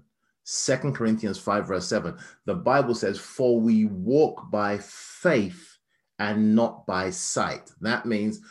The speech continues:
my focus and my confidence to the best of your ability when you're going through pain, let your focus and confidence be on what you have said and what you believe, what you've read from the Word of God, rather than the symptoms.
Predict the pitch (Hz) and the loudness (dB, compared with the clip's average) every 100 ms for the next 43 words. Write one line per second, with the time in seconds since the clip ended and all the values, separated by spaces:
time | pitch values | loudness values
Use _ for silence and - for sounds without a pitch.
0 | - - 98 98 - - 151 156 - 165 | -18 -4 -4 -4 -8 0 2 2 0 -2
1 | - 110 107 98 95 - 139 139 101 90 | -2 0 2 0 -4 -4 -4 -4 -4 -4
2 | 90 - 95 87 73 92 139 - 139 117 | -4 -4 -4 -4 -4 -2 -2 -2 -4 2
3 | 120 117 123 120 - 101 92 92 90 87 | 4 4 4 0 0 -4 -4 -2 -2 -2
4 | 104 110 135 139 147 143 117 80 87 - | 0 0 0 0 -2 0 -2 -2 -6 -12
5 | _ - _ _ 87 98 123 139 - 117 | _ -20 _ _ -2 2 4 2 0 0
6 | 98 - 135 135 135 120 110 107 135 120 | 0 0 0 2 0 -2 -4 -4 -4 -4
7 | 107 98 90 76 101 98 - 90 92 87 | -4 -6 -8 -6 -6 -6 -6 -4 -2 -2
8 | 85 101 110 - 110 98 90 90 - 139 | -2 -2 -2 -2 -2 -2 -4 -6 -6 0
9 | 135 139 - 90 87 101 98 - 92 87 | 2 0 -4 -4 -2 -2 -2 -6 -8 -4
10 | 87 107 139 104 104 - - _ _ 95 | -2 0 2 0 -4 -10 -20 _ _ -6
11 | 95 98 87 82 104 139 139 123 95 87 | -6 -8 -8 -2 2 2 0 -2 0 0
12 | 92 90 80 71 87 98 - - - _ | 0 0 -4 -2 -2 -2 -6 -20 -20 _
13 | 85 90 113 120 120 117 110 87 107 107 | -6 0 2 4 4 4 2 2 0 2
14 | 104 95 92 - 110 95 90 85 69 - | 0 -2 -4 -2 -2 -2 -6 -8 -8 -16
15 | - | -20